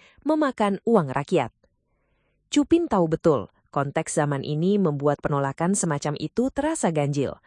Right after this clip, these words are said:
Pada periode dua ribu dua puluh empat sampai dua ribu dua puluh sembilan, sekitar dua puluh empat artis dilantik menjadi anggota D P R, mulai dari Ahmad Dhani,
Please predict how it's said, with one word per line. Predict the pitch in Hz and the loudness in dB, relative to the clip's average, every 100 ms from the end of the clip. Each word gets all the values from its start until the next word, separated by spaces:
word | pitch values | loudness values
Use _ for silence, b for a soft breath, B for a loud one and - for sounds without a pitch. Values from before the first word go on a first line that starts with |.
| b b b _ | b b b _
Pada | - 156 | -2 0
periode | 165 160 156 151 190 | 2 2 2 4 4
dua | 190 156 | 6 4
ribu | 143 147 | 2 2
dua | 180 156 | 4 4
puluh | 143 147 | 4 0
empat | 123 156 185 - | -2 -2 -2 -2
sampai | 170 147 165 175 | -4 -2 0 2
dua | 156 | 2
ribu | 147 151 180 | 2 0 2
dua | 151 | 2
puluh | - 139 | 2 -4
sembilan, | - 196 226 131 247 b b | 0 2 2 2 -4 b b
sekitar | - 285 294 302 330 | -6 -4 -2 0 2
dua | 262 240 | 4 4
puluh | 226 220 208 | 4 2 2
empat | 220 - | 0 0
artis | 208 - 240 262 - | -2 -2 -4 -4 -2
dilantik | 170 160 156 214 - | 0 0 0 -2 -2
menjadi | 165 156 151 - | -2 0 0 -2
anggota | 143 143 143 | -2 -4 -4
D | 135 | -6
P | 131 | -6
R, | 131 170 277 b b b - | -2 0 0 b b b -4
mulai | 139 143 190 | 0 2 2
dari | 165 139 | 2 0
Ahmad | - 143 139 | -2 -4 -6
Dhani, | - 135 127 208 | -4 -4 -2 -2